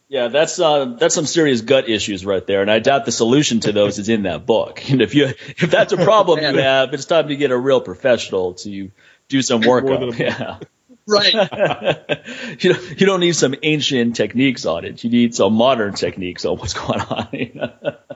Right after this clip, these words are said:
Speaker 1: I know, I know what you mean, though, and, and that, and that's what I'm talking about. But we're kind of in the information dissemination age where there's, there's more free information than ever before.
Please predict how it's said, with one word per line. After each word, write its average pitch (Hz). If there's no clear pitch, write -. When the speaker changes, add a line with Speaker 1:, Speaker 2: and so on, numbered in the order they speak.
Speaker 1:
I 190
know, 175
I 165
know 175
what 135
you 127
mean, 123
though, 95
and, 120
and 120
that, 151
and 143
that's 160
what 120
I'm 98
talking 120
about. 95
But 151
we're 170
kind 214
of 160
in 147
the 135
information 120
dissemination 113
age 95
where 98
there's, 98
there's 101
more 139
free 120
information 98
than 87
ever 92
before. 76